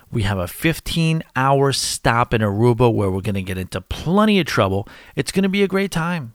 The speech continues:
That's all I could say. If you wanna book that and be part of the fun, all you gotta do is email me at tommy at always be booked dot com. Again, also, I can use some emails. If you guys wanna send some emails, be a part of the show,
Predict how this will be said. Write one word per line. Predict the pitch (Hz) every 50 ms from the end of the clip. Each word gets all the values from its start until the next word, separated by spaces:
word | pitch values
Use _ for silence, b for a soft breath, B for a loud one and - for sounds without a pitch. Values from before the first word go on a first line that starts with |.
| _
That's | - - - -
all | 156 147
I | 143 143
could | - - 117
say. | - - 156 139 123 107 B B B B B
If | 123 117 -
you | 143 147
wanna | 147 147 139
book | 123 107 - 147 143 135 - -
that | 147 135 135 -
and | - 113
be | 110
part | 104 - - 131 135 139
of | 135
the | 123
fun, | - - 120 113 113 110 107 104 B B B B B _
all | - - 120 117
you | 110 113
gotta | 117 120 110 110
do | 101 107 107
is | 104 - - -
email | 165 160 151 147 139 139 131
me | 131 131 127 123 120 B B B B B B -
at | - 101 - -
tommy | - - 135 135 131 131 131 123 123 - - _
at | - 95 92 -
always | - - 123 131 131 127 131 127 120 113
be | - - 127 123
booked | 110 104 113 107 - - - - _ _
dot | - 95 90 98 -
com. | - - 123 110 92 78 - - _ _ -
Again, | 101 98 - - 139 127 101 90 B B B B B B B B B _
also, | - 131 143 139 - - 123 85 - - - _ _ _ _ _
I | 101 107 110 107
can | - - - - 107 101
use | 98 110 123 143 165 156
some | - - 170 156
emails. | 156 156 156 156 156 160 170 160 - -
If | - - -
you | -
guys | 120 113 113 110
wanna | 110 117 110 107
send | - - 139 143 139
some | - 143 139
emails, | 143 147 143 143 143 143 143 131 -
be | - 123 104
a | 92
part | - - - 120 127
of | 120
the | 117
show, | 117 - - 139 131 131 139 131